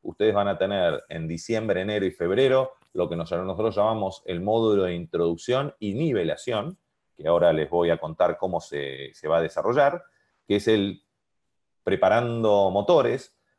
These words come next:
Es muy importante que tomen conciencia de la importancia, porque cada uno de ustedes llega con un estadio o una maduración en esta temática,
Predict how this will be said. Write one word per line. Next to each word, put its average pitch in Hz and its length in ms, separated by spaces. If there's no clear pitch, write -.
Es 98 180
muy 151 180
importante 131 640
que 92 100
tomen 117 500
conciencia 117 840
de 87 80
la 85 80
importancia, 120 1040
porque 90 240
cada 127 220
uno 131 220
de 107 80
ustedes 135 400
llega 120 280
con 95 220
un 101 80
estadio 120 1200
o 82 80
una 90 180
maduración 87 760
en 87 120
esta 104 180
temática, 117 600